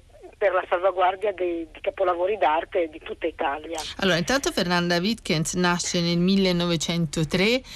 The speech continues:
Speaker 2: eh, muore nel cinquantasette, quindi è proprio la prima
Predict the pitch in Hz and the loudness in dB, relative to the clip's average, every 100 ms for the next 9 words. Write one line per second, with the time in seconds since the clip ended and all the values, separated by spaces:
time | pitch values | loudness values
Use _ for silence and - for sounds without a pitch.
0 | - - - 175 165 160 165 185 180 170 | -14 -14 -4 2 4 4 4 4 4 2
1 | 165 - 170 - 165 151 165 156 214 214 | 0 0 -2 0 0 0 0 0 0 0
2 | - - 190 190 175 165 - - 165 165 | -2 -2 0 2 2 2 0 0 2 0
3 | - 214 208 196 190 185 | 2 4 6 6 4 2